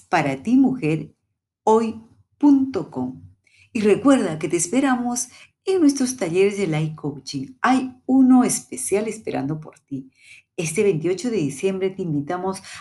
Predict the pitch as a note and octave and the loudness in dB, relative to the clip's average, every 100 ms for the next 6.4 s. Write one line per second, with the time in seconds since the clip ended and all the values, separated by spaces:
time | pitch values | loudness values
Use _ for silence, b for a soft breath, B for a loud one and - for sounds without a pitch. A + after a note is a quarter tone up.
0 | B G3 F3+ F3+ F3 E3+ F3 E3+ - _ | B -4 -2 0 -2 -2 -2 -4 -8 _
1 | C4+ C4+ B3+ B3+ A#3+ A#3+ A#3+ D3+ D3 E3+ | 4 6 6 6 2 0 -2 -4 -2 -2
2 | - - - F#3+ F#3 F3 D#3+ D#3+ F#3 - | -6 -14 -2 -2 0 -2 0 0 0 -6
3 | - E3 C3+ - G3+ G3+ G3 B B _ | -8 -6 -4 -2 2 2 0 B B _
4 | _ F4+ F4+ C#4 E3 G3 G3 C#3+ G3 G3 | _ 2 4 2 2 0 0 0 -2 -2
5 | F#3+ D#3+ F#3 B3 - A#3 - - D#3 E3 | -2 0 2 0 0 -6 -6 -6 -2 -2
6 | F#3+ - F3+ - | -2 -4 -8 -8